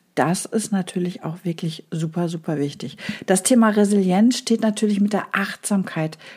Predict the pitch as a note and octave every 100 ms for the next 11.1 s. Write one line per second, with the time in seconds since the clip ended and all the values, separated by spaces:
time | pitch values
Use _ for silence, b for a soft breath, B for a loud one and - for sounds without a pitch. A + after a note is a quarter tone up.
0 | B - F#3 G3+ G#3 - F#3 G3 G3 D#3+
1 | D#3+ F#3 G3 F3 D#3 - B2+ D#3 - F#3
2 | G#3+ C4 - G#3+ G#3 G3+ G3 - F#3 -
3 | F#3 F#3 F3+ B B - E3+ - G3+ -
4 | F3 E3 D#3+ - E3+ F3 F3+ - A3 G3
5 | - B B B B D#3+ E3 F3 F3 -
6 | D#3+ - B B _ - D#3 F3 F#3+ -
7 | - E3+ D#3+ E3 E3+ - D#3+ E3 D#3+ C#3
8 | C3+ G2 C3+ B B _ E3 E3 G3 F#3+
9 | D#3+ - G3+ G#3 - G3 F3+ F3+ - F#3+
10 | G3 F#3 F3 E3+ D#3+ D#3+ - G3 A3 A#3+
11 | A#3